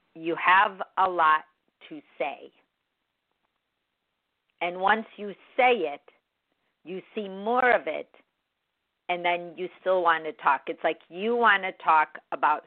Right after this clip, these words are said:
certain subjects until you have done all the research,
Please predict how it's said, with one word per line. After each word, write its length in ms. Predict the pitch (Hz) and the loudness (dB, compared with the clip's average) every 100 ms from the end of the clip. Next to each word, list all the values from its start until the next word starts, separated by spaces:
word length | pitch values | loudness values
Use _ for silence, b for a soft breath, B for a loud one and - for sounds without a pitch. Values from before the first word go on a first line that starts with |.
| - | -2
certain 320 | 170 - 175 - | -2 -2 -6 -2
subjects 640 | 160 131 156 143 - - _ - | -2 -2 -6 -6 -8 -20 _ -10
until 600 | 160 - 151 156 151 - _ | -10 -8 -6 -4 -4 -8 _
you 240 | 160 185 | -4 0
have 280 | 202 156 131 175 | 2 0 0 2
done 300 | 156 147 139 _ 202 | 2 0 -12 _ 4
all 240 | 208 208 | 4 4
the 140 | 196 | 2
research, 580 | 160 151 - - 147 - | -2 -10 -16 -14 -14 -14